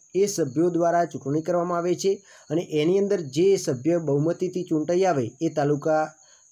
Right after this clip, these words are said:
પંચાયતના પ્રમુખ બને છે. ગ્રામ વિકાસ અને વહીવટનું કાર્ય કોણ કરે છે? તો કે ગ્રામ વિકાસ અને વહીવટનું, અ, મુખ્ય કાર્ય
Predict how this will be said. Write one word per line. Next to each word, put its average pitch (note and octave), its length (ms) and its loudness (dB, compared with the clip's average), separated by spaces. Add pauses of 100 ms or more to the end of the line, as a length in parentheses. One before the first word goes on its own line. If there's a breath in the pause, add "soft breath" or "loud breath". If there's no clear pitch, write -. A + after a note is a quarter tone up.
પંચાયતના C#3+ 480 -2
પ્રમુખ B2+ 420 -4
બને D3 240 0
છે. G3+ 280 -4 (380)
ગ્રામ D#3 280 0
વિકાસ F#3+ 480 -2 (140)
અને F3 220 0
વહીવટનું D#3 480 0
કાર્ય D#3+ 280 0
કોણ F3+ 280 -2
કરે C#3+ 300 0
છે? D#3 280 -4 (180)
તો D#3+ 60 -4
કે D#3 100 -4
ગ્રામ D3 300 0
વિકાસ D#3+ 380 0
અને D#3+ 160 0
વહીવટનું, C#3+ 720 -2 (460 soft breath)
અ, C#3+ 60 -4 (720)
મુખ્ય D#3 420 0
કાર્ય D#3+ 440 0